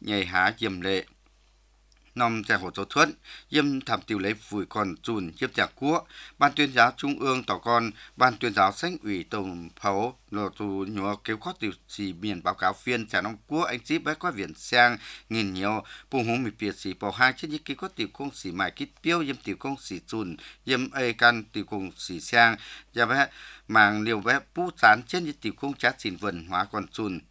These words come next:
tinh hết Diêm tiểu phong trào, xuống miền màn thùng xuống thế điệp thấy chàng vườn hóa tại miền màn. Chào thô tổ chức cứu có tiểu công sĩ Diêm lấy vùi bành on,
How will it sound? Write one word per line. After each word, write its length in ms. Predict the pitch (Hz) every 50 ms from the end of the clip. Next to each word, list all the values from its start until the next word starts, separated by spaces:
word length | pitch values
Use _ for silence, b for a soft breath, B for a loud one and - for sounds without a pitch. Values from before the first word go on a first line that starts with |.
| _ -
tinh 140 | 151 156
hết 120 | 165 175 147 147
Diêm 140 | 156 151 - _
tiểu 120 | - 110 92 -
phong 200 | - 139 139 135 - -
trào, 340 | 117 110 104 98 90 82 B B B B B B B
xuống 180 | - 123 131 156
miền 140 | 143 113 98
màn 160 | 98 90 87
thùng 200 | - 107 95 82 -
xuống 180 | - 98 104 107
thế 120 | - 117
điệp 120 | 110 98 - - -
thấy 200 | - 98 98 104 -
chàng 200 | - 104 92 80 - -
vườn 220 | 98 90 82 78
hóa 200 | 87 85 82 95 -
tại 100 | - 90
miền 160 | 87 92 92
màn. 280 | 90 101 104 101 87 76 - _ _ _ _ _ B B B B B B B B B B B
Chào 320 | - 131 123 117 113 110
thô 200 | - - 139 160
tổ 160 | 160 - 113
chức 220 | 104 - - 170 170 - _ _
cứu 180 | - 120 117 120
có 140 | - - -
tiểu 180 | - - 110 -
công 160 | - 156 160
sĩ 460 | 151 - - - 107 98 92 92 92 98
Diêm 180 | 127 139 135 117
lấy 180 | 101 107 117 110 - - -
vùi 220 | 110 104 98 95
bành 240 | 92 - 104 98 76
on, 340 | - 117 117 120 117 113